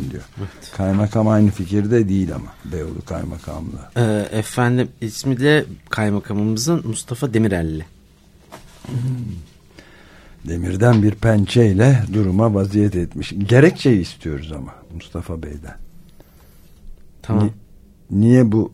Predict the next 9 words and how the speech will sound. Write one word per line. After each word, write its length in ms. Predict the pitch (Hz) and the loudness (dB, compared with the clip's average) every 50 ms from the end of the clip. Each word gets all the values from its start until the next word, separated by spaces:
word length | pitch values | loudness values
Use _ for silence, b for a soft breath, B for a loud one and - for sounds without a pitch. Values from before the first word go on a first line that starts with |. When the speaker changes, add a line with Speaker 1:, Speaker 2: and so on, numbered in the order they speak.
| - | -6
Speaker 1:
ıı, 1200 | 87 92 95 92 87 82 71 67 65 60 - 55 57 53 - - - - - - - - - 98 - | -8 -6 -6 -6 -6 -6 -8 -8 -10 -10 -12 -12 -12 -14 -14 -14 -16 -16 -18 -20 -20 -20 -20 -18 -16
kadınların 540 | 90 87 92 95 95 95 95 95 92 92 92 | -14 -12 -10 -8 -8 -6 -6 -6 -6 -6 -6
yürüyüşünü 720 | 92 95 92 90 90 90 85 80 - 92 98 101 101 98 | -6 -6 -6 -6 -8 -8 -10 -8 -6 -4 -2 0 0 0
yasakladı? 600 | 87 80 - - 90 92 - - 82 - - - - - - | -2 -4 -6 -8 -8 -8 -8 -10 -14 -14 -12 -14 -18 -12 -6
Gerekçe 440 | - - 107 110 104 107 - 113 117 | -2 0 0 0 0 0 0 2 4
nedir? 260 | 123 120 101 98 101 | 4 4 2 0 -2
Güvenliği 560 | 104 98 104 98 98 101 104 107 110 127 156 | -2 -2 -4 -2 0 2 4 6 6 6 6
mi? 320 | 175 156 113 92 76 69 67 - _ _ _ _ - - - - 82 - 80 80 | 6 4 4 2 0 -2 -6 -10 _ _ _ _ -20 -18 -16 -12 -10 -8 -6 -2
Memleketin 800 | 90 101 104 101 104 101 - 107 101 - - 113 110 104 - | 0 2 2 2 2 2 2 0 0 2 2 2 2 2 0